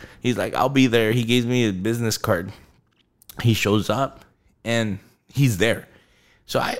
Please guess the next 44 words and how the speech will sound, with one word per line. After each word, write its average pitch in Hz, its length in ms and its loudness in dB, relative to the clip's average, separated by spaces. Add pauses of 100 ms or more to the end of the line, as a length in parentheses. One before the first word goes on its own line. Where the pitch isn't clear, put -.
I 233 100 -4
go 202 160 -2
on 190 180 0
stage, 151 560 -2 (200)
uh, 80 320 -2
<laughs> - 80 -20
first - 320 -2
time 143 240 0
in 131 80 2
my 117 160 2
life 117 500 0
going 123 220 -2
on 110 160 -2
stage. 113 400 -4
I, 98 160 -6 (360)
I - 100 -2
don't 135 120 2
know 135 80 4
what 113 160 0
the 104 80 0
hell 110 220 -2
I'm 95 120 0
doing. 110 300 0 (400)
And 123 160 2
he 135 100 4
tells 135 260 -2
my 110 120 0
brother, 127 240 0
he's 120 120 -2
like, - 100 -10
"Hey, 156 140 -6
man," 123 260 -6
he's 127 180 -6
like, 73 80 -6
"I - 60 -8
think 139 220 -8
your 120 100 -6
brother, 107 380 -2 (760)
he, 117 240 -2
he's 120 160 0
good." - 280 -2 (680)
So - 120 0
I 156 80 2
get, 156 240 0